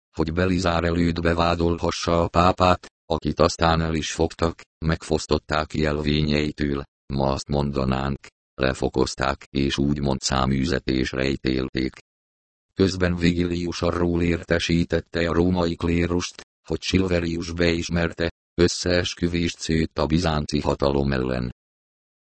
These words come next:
Ez ugyan hazugság volt, de a kívánt hatást sikerült elérnie. Vigiliust csak ugyan megválasztották pápának. No persze hathatós bizánci támogatással,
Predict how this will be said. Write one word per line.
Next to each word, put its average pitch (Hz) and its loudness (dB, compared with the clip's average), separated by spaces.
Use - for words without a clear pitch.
Ez 98 -2
ugyan 87 4
hazugság 87 0
volt, 90 2
de 80 -2
a 78 -2
kívánt 87 2
hatást 78 0
sikerült 71 -2
elérnie. 62 -2
Vigiliust 87 0
csak - -2
ugyan 87 4
megválasztották 76 0
pápának. 64 -2
No 95 2
persze 87 0
hathatós 87 2
bizánci 85 0
támogatással, 85 0